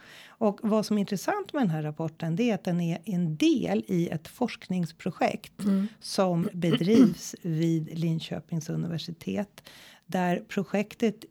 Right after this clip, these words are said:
Speaker 1: har, eh, två delar. Dels har de en med rubriken Det myndigheter vill dölja. Och sen har de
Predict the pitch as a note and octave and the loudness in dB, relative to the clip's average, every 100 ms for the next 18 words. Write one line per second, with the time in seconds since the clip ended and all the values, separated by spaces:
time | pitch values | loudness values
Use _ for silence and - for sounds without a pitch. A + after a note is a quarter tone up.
0 | G#3 E3+ F#3 E3+ E3+ F3+ - F#3+ - - | -6 -2 0 0 0 -2 -4 -8 -10 -2
1 | C4+ B3 F#3 F3 F3+ F#3+ A3 - F3+ E3+ | 0 0 0 -2 0 0 -2 -6 -4 0
2 | A#3+ C4+ - A3+ G3 F3+ F#3+ A3+ G#3 F3+ | 2 0 0 2 2 2 2 0 2 0
3 | F3 E3 E3+ D#3+ - E3+ E3+ F3+ F3+ F3+ | 0 -2 -2 -2 -2 -6 -4 -2 0 0
4 | E3 G3 F3+ G3+ D#3 D#3 D3 F3 D3+ F3 | -2 0 0 2 0 0 0 -2 -4 -4
5 | E3 D#3+ D3+ D3+ G3+ E3 D3 A3 A4 - | -2 0 0 0 0 0 0 0 -2 -8
6 | - - - - - _ A#3 A3 A3 - | -20 -20 -20 -20 -20 _ 2 2 0 0
7 | F#3+ F3+ F3 F3 E3+ F3+ | 2 2 2 2 2 0